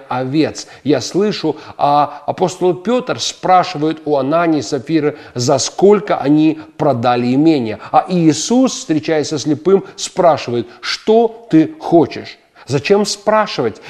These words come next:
если Бог всемогущий, Он вездесущий, всезнающий, Он знает все? Когда Он говорит:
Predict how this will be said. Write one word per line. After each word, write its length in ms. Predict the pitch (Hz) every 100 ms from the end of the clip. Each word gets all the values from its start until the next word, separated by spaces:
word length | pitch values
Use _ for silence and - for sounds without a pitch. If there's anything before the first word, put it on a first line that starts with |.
| -
если 240 | 165 190
Бог 300 | 160 214 202
всемогущий, 960 | - - 196 196 196 214 185 - 214 - - -
Он 220 | 160 175
вездесущий, 880 | 147 202 156 185 - 208 202 - 190
всезнающий, 800 | - 185 170 196 190 160 - 151 -
Он 160 | 180 185
знает 480 | 143 170 185 180 -
все? 520 | - - 214 185 110 _ _ _ _ _ _ _ _ _ - -
Когда 220 | 175 180
Он 160 | 202 202
говорит: 480 | 196 202 202 -